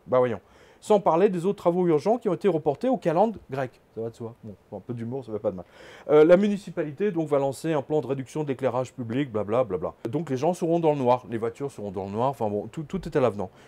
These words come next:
Voilà, ça c'est juste pour deux mille seize, car en deux mille dix-sept, dans toutes les configurations, dit le maire, les carottes sont cuites. Voilà, et c'était dans le Trégor, et je remercie notre lecteur. Alors, il y a un autre lecteur, monsieur Carbonio, qui a vu dans L'Oractu que les économies de bout de chandelle lancées par la mairie de Nancy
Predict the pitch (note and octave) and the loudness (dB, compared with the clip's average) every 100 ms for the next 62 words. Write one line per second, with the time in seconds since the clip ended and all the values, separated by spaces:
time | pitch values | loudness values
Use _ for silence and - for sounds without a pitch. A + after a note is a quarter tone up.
0 | - C#3+ C3+ - A3+ A3+ G3+ C4+ - F#3+ | -2 4 4 6 6 6 2 0 0 2
1 | G3+ E3+ - D3+ F#3+ A3+ - - G3 F3 | 2 2 4 4 4 -4 -14 0 2 4
2 | D#3 G#3 A3 E3 - G3 F3 D#3+ B3+ A#3 | 4 4 4 -2 2 2 4 2 2 2
3 | G#3 F#3+ F3+ D3+ D3 A3 G#3+ F#3+ D3 C3 | 0 0 2 2 2 0 0 2 2 2
4 | D#3 - _ - F#3+ - D#3+ A3+ - A#3 | 2 -2 _ -2 0 4 6 4 4 -2
5 | - G3+ - - _ - C#3 A#2 - - | 0 -2 -2 -14 _ -2 0 0 -6 -10
6 | A2+ D3 G#3 F3+ D#3 - D3 D3+ F#3+ C3 | -6 -4 0 2 2 0 -2 2 2 2
7 | A#2+ B2+ A#2 G#3+ G3 E3 E3 D#3 C#3 B2+ | -2 -4 -4 -2 -2 -2 0 2 2 0
8 | G#2 G2 - - - C#3+ B2+ D3+ D#3 G#3 | -2 -4 -8 -6 2 4 4 4 6 6
9 | - E3+ E3+ D#3 C3+ C#3+ F#3+ E3 D#3+ E3 | 4 2 2 2 -2 0 2 2 2 0
10 | - C#3 C3+ C#3+ A#2+ A2 A#2+ E3 D3+ C3 | 0 -4 -4 -2 0 0 6 8 8 4
11 | - D#3 G#3 - - _ E3 E3 F#3 C4+ | -2 -8 -8 -12 -20 _ 4 4 4 2
12 | A#3 G#3+ G3+ E3 F3+ F3 D#3+ D3+ A#2+ - | 2 2 0 -4 -4 -2 2 2 2 0
13 | C#3 F#3 - F3 C#3 B2+ F#3 G#3+ F3 C#3+ | 2 2 0 -2 0 4 4 6 2 -2
14 | - G3+ | -4 -10